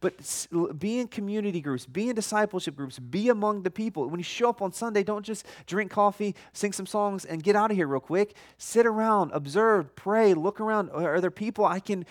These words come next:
encourage? Usually people who are discouraged show it where? On their face. You can see it.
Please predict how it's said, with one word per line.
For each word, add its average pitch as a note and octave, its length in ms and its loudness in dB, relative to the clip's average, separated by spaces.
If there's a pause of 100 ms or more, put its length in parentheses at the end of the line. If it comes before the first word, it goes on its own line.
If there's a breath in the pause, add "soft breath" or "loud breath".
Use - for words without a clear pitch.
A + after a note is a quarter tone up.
(140 loud breath)
encourage? G3 680 -2
Usually A#3 320 -4
people A3 300 -4
who G3 80 4
are D#3+ 40 0
discouraged F#3 540 0
show G3 300 0
it B2 80 -2
where? D#3 180 2
On D3 100 -4
their B2 120 -4
face. B2+ 380 -4
You - 60 -20
can C3+ 100 -12
see F3 320 -6
it. - 120 -12